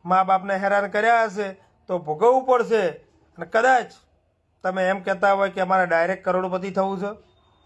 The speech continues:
આશા ના રાખશો. કરોડપતિ થવા માટે ઘણું બધું કરવું પડે છે. એટલે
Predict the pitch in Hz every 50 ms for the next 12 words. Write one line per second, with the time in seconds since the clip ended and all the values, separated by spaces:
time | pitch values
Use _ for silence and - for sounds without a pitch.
0 | _ _ _ _ _ _ _ _ - _ _ - - 156 156 - 180 170 165 165
1 | 170 185 202 202 180 - - - 131 131 - _ _ _ _ _ _ _ _ _
2 | _ _ _ _ _ - 185 190 190 196 196 185 190 196 185 190 208 202 202 175
3 | - 180 175 175 185 185 185 180 180 175 175 180 196 196 180 151 - - _ _
4 | _ _ _ _ _ _ _ _ _ _ _ _ _ _ - - 170 180 196 196
5 | 180 180 180 180 190 180 180 180 175 175 180 185 185 175 175 160 160 170 170 165
6 | - - 175 139 - - _ _ _ _ _ _ _ _ _ _ _ _ _ _
7 | _ _ - _ _ - 175 180 175 185 214 233 233 208 151 123 -